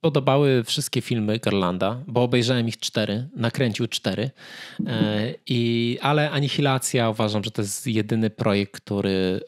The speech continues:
do mnie nie trafił. Nie uważam, że to jest zły film, ale zupełnie, nie wiem, ja czułem, że to jest, że tam po prostu to, to, co się dzieje na ekranie, jest jakoś nietrafione i, i, i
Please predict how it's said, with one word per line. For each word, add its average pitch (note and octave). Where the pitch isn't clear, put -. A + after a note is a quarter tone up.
do G#2
mnie G2+
nie F#2+
trafił. C#3+
Nie E3
uważam, D#3
że C#3+
to D#3
jest B2+
zły C#3+
film, C#4
ale B2
zupełnie, B2
nie C3+
wiem, A2
ja C3
czułem, C#3+
że B2
to B2+
jest, A#2+
że B2
tam B2+
po -
prostu -
to, -
to, D3
co C#3
się C#3
dzieje C3+
na B2+
ekranie, B2
jest -
jakoś -
nietrafione A#2
i, G#2+
i, A#2
i G2+